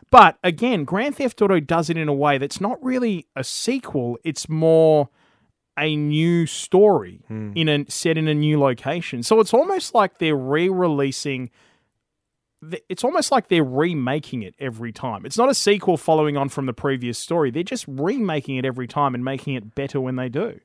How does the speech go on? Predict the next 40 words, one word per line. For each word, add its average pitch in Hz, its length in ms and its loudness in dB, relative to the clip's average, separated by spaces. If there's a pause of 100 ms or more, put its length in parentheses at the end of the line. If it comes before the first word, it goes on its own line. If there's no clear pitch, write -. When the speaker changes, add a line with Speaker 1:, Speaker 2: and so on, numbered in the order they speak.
(120)
Speaker 2:
We, 185 200 0
and 175 140 -2
we've 202 160 4
talked 160 300 4
about 139 160 2
this 123 240 -6
too. 123 520 0
Um, 120 600 -2
very 123 240 2
recently, 127 360 2
actually, 117 280 -4
about, 120 160 -4 (180)
uh, 120 120 -8
gaming 135 340 0
companies 120 380 -8
that 113 140 -6
always 120 340 -2
get 123 100 -4
it 107 60 -8
right, 110 340 -6
and 120 80 -6
Rockstar's 123 480 -4
one 113 200 -6
that 110 100 -8
always 110 260 -6
gets - 180 -10
it 120 40 -14
right. 117 260 -8
And 120 100 -8
I'll 127 60 -4
Speaker 1:
Mm. 131 80 -6
Speaker 2:
give 127 60 -10
you 131 60 -10
an 123 60 -6
example. 120 480 -10 (360)
So 139 340 0 (120)
last 147 260 4
night 131 100 0
I 123 60 2
was 117 160 0